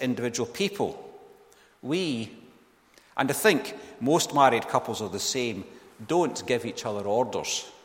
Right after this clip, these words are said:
We're not obedient in that military sense. But we do know each other's likes and wants, and we do try to please each other. We are obedient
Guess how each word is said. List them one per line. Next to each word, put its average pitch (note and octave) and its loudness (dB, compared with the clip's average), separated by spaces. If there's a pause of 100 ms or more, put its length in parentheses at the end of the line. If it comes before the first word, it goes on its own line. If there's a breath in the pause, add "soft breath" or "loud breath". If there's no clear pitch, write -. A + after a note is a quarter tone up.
(960 soft breath)
We're A#2+ -2
not D#3+ -2
obedient B2+ -6 (280 loud breath)
in A2 -6
that A2 0
military A#2 0
sense. - -4 (1500 loud breath)
But A2 0
we C3+ -2
do G3 4
know E3+ 6
each B2+ -2
other's A#2 0
likes B2 -2
and G#2 -8
wants, A2+ 0 (140 loud breath)
and A#2+ -6
we B2 -4
do E3+ -4
try C3 -4
to B2+ -12
please G3+ -8
each - -10
other. F#2+ -2 (920 loud breath)
We A3 2
are A3 4
obedient G#3 2